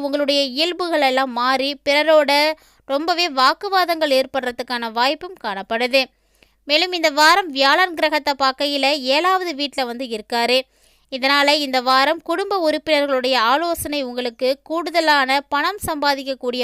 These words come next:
வாய்ப்புகளை எல்லாம் ஏற்படுத்தி கொடுக்கும். அதனால கண்டிப்பா தவறாம உங்களுடைய வீட்டுல இருக்கக்கூடிய உறுப்பினர்களோட கலந்து பேசி ஆலோசனை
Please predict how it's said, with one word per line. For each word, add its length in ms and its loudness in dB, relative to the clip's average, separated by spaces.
வாய்ப்புகளை 680 -2
எல்லாம் 240 -6
ஏற்படுத்தி 460 -10
கொடுக்கும். 440 -4
அதனால 300 4
கண்டிப்பா 420 0
தவறாம 580 2
உங்களுடைய 420 -2
வீட்டுல 260 -4
இருக்கக்கூடிய 480 0
உறுப்பினர்களோட 680 0
கலந்து 500 -2
பேசி 340 -2
ஆலோசனை 400 -6